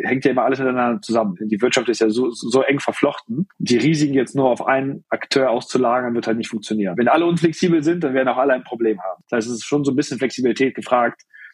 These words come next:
Und da soll, muss halt jeder für sich challengen und gucken, was kann ich halt machen. Es gibt Unternehmen, die den tut's vielleicht gar nicht so weh, auf der Zahlungszielseite dir eine Vorauskasse zu geben. Und dir tut's vielleicht nicht so weh,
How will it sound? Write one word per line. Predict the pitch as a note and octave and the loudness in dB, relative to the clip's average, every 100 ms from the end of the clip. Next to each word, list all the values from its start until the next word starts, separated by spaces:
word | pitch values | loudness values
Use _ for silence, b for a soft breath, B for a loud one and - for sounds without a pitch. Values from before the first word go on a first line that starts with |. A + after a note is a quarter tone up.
| _ - | _ -4
Und | A2 | 0
da | A2 | 2
soll, | A#2+ | 2
muss | A#2+ A2+ | 0 -2
halt | A2+ | 0
jeder | A2 A#2 A#2 A2+ - | 2 2 2 0 -4
für | A2 | -2
sich | A#2 - | -2 0
challengen | A#2+ A#2 A2 A2+ | 0 0 0 0
und | G#2 | 0
gucken, | A#2+ B2 A2 G#2 - | -2 0 -2 -2 -8
was | - A#2 - | -2 0 2
kann | B2 | 0
ich | A2 | 2
halt | G#2 | 2
machen. | A#2+ F#2 | 2 0
Es | E2+ | -6
gibt | G#2+ | -2
Unternehmen, | A2+ A2 A2+ A#2 | 0 2 2 2
die | A2 A2 G#2+ B B B - | 2 2 2 B B B 0
den | A2+ | 0
tut's | D3 - | 2 2
vielleicht | C3+ G#2+ | 2 2
gar | C3+ A#2+ | 2 0
nicht | B2 | -2
so | - G2 | -4 0
weh, | C3 | 2
auf | C3+ | 2
der | C3 | -4
Zahlungszielseite | - B2+ C3 C3 - C#3 B2 A#2+ C3 C#3 B2+ | 0 0 0 -4 -2 0 2 0 0 0 0
dir | A#2 A2+ | 0 0
eine | G#2+ G2+ - A#2 G#2 - - | -2 -4 -6 -4 -4 -8 -4
Vorauskasse | A#2 A#2 - A2 G#2 G2 | 0 0 0 -2 -2 0
zu | F#2+ | 0
geben. | G2 G2+ C#3+ G3 | 2 0 0 -2
Und | A#2 A2+ | 0 2
dir | C#3 | 2
tut's | - - | 0 0
vielleicht | C3+ A#2+ | 0 0
nicht | C#3 - | -2 0
so | A2+ | 2
weh, | B2+ C3+ C#3 | 2 2 0